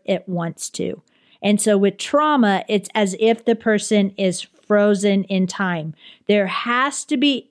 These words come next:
integration so that we can integrate what's happened in the past, give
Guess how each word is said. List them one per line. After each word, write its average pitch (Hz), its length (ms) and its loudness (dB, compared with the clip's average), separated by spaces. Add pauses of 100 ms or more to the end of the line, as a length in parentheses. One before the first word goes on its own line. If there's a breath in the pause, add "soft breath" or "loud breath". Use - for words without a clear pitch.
integration 233 1300 0 (240 loud breath)
so 214 200 0
that 202 240 0
we 240 260 2
can 262 280 0
integrate 196 800 0
what's 196 420 -2
happened 269 560 -2
in 269 160 0
the 285 100 0
past, 196 720 -4
give 196 320 0